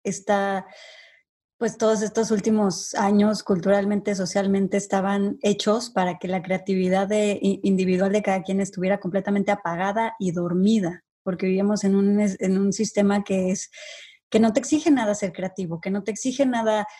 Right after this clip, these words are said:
eh, salir al mundo y decir, "¿Ahora qué voy a crear para, para divertirme, para vivir, para ganarme el dinero, para poderme sostener y sostener a mi familia?". Antes nada más era de, bueno, pues, trabaja en una oficina, eh,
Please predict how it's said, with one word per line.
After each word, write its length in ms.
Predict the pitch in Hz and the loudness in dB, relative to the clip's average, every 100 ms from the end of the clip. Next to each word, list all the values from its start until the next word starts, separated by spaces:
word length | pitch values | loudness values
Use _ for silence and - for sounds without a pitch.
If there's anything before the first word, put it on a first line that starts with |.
| _ - | _ -8
eh, 360 | 190 180 180 180 208 _ _ - | -4 -2 -4 -6 -14 _ _ -18
salir 360 | - 226 214 233 | -2 0 2 2
al 120 | 226 | 2
mundo 320 | 226 226 214 | 0 0 0
y 160 | 202 180 | 0 -2
decir, 320 | 196 - 208 | -4 0 2
"¿Ahora 260 | 208 226 | 2 0
qué 140 | 233 208 | -2 -4
voy 240 | 196 214 | 0 0
a 60 | 208 | 0
crear 480 | 214 196 190 190 196 - | -2 -2 0 -2 -2 -2
para, 340 | 202 185 180 185 240 - _ - | 0 0 -4 -8 -14 -20 _ -4
para 180 | 202 | 0
divertirme, 460 | 190 190 170 240 240 | 0 0 0 2 2
para 180 | 208 180 | 2 0
vivir, 300 | 180 220 240 | 0 0 0
para 360 | 196 185 180 175 | 0 0 -2 -4
ganarme 720 | - 196 190 190 202 208 196 - - - - | -6 -2 0 2 2 2 0 -4 -18 -20 0
el 240 | 202 196 | 2 4
dinero, 380 | 190 202 208 220 | 4 4 2 2
para 140 | 190 | -2
poderme 320 | 180 190 196 196 | -2 0 2 0
sostener 480 | 180 - 190 202 | -2 -2 0 2
y 80 | 208 | 0
sostener 360 | - 160 185 185 | -4 -6 0 2
a 20 | |
mi 80 | 185 | 0
familia?". 460 | 175 185 214 190 180 - - - | 0 2 2 2 -2 -12 -14 -6
Antes 280 | 208 208 226 | -2 2 2
nada 160 | 220 214 | 2 2
más 200 | 214 214 | 0 0
era 200 | 214 208 | 0 2
de, 260 | 196 190 | 0 0
bueno, 380 | 180 226 233 190 | 0 0 2 -2
pues, 320 | 170 170 - _ _ _ _ _ _ _ _ | -4 -10 -10 _ _ _ _ _ _ _ _
trabaja 280 | 202 196 196 | -4 -2 0
en 60 | 220 | 0
una 160 | 220 | 2
oficina, 680 | 208 208 220 240 254 247 240 | 2 0 2 2 4 2 0
eh, 500 | 202 185 185 185 185 | -2 0 0 0 -2